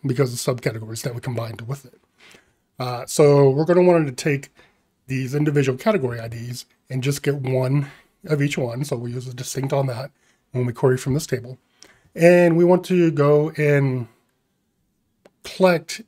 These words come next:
all the products from these categories. So that's what we're gonna do. And the way we're gonna use the A P I for products is just provide it with the category I D, and it will provide us back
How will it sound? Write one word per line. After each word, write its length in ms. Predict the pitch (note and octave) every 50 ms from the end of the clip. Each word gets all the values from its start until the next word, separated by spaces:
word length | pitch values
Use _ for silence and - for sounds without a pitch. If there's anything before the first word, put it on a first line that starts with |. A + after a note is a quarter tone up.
| _ _
all 140 | - D3 C#3
the 80 | C3 C3
products 520 | - - - - G3 E3 C#3 B2+ B2+ -
from 220 | - C#3 B2+ B2
these 420 | B2 B2+ B2 B2 B2 A#2+ A#2 - -
categories. 540 | - - D#3 C3+ C3+ A#2 A2 A2 - A2 -
So 240 | - D3 C3 B2+ B2+
that's 220 | D3 E3 E3 -
what 180 | F3 D#3 C3+ C3+
we're 80 | C#3+
gonna 160 | A#2+ A#2+ A2+ G#2+
do. 300 | G2+ C#3 C3+ - - - _ _ _ _ _ _ _ - _ _ _ -
And 500 | C#3+ D3+ D3 C#3+ C#3 C#3 C#3 C#3 C3 B2
the 340 | C#3 C3+ C3+ C3 C3 C3 B2+
way 160 | C3 D#3 E3
we're 140 | E3 E3 D#3+
gonna 120 | D3 C#3+
use 140 | C#3+ C#3+ C3+
the 140 | C3 C3 C3+
A 40 | C3
P 140 | - - C3
I 80 | B2+
for 80 | - -
products 400 | - G#3 A3+ F3+ C3+ C#3 C#3 -
is 240 | C#3 C3 A#2+ A#2+ -
just 280 | - F3 D#3+ - -
provide 280 | - D3+ B2 C3+ C#3 D3
it 100 | D#3+ D3+
with 120 | C#3+ -
the 80 | - D3
category 420 | - D#3 D3+ D3 D3+ D#3 D3 C#3+
I 60 | D3 C3+
D, 320 | C#3 F#3+ B3 B3+ A#3+ - _ _ _ _ _ _ _ _ _ _ _
and 140 | D3 E3 E3+
it 120 | F3+ F3+
will 100 | F3 E3+
provide 360 | E3+ - F3+ D3 D3+ D3+ C#3+
us 120 | C#3+ C#3+ -
back 320 | - C3 C3+ C3+ C3